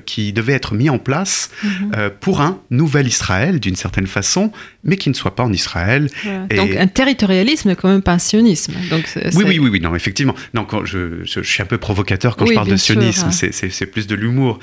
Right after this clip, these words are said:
Speaker 2: Oui.
Speaker 1: Mais, mais effectivement, c'était, il y avait cette volonté de, de concurrencer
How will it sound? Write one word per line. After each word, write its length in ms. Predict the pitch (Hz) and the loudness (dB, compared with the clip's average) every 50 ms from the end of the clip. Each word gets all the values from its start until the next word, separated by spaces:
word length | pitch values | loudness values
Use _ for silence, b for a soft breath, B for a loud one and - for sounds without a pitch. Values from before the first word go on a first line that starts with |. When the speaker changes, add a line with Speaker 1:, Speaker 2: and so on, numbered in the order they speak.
| B - | B 2
Speaker 2:
Oui. 220 | 202 208 208 190 185 90 | 4 4 6 6 4 4
Speaker 1:
Mais, 180 | 92 95 95 92 | 2 2 0 0
mais 100 | 95 92 | -2 -2
effectivement, 520 | 92 - - 87 - - 95 92 110 123 | -4 -4 -8 -10 -8 -8 -6 -4 -2 -2
c'était, 320 | 127 - 120 - - 101 95 | -2 -4 -8 -8 -8 -8 -8
il 60 | - | -8
y 40 | - | -6
avait 120 | 87 107 | -6 -6
cette 200 | 104 - 95 82 | -6 -4 -6 -4
volonté 480 | 92 101 98 92 87 92 95 - 127 131 | -4 -4 -2 -2 -4 -6 -4 -4 -4 -4
de, 260 | 110 95 92 87 82 - | -2 -4 -4 -6 -6 -6
de 80 | - | -8
concurrencer 960 | 107 - - 180 180 180 - - 175 139 127 120 - - - 165 170 196 196 | -8 -6 -4 -6 -4 -4 -2 -2 -2 0 0 0 0 0 0 0 0 0 -2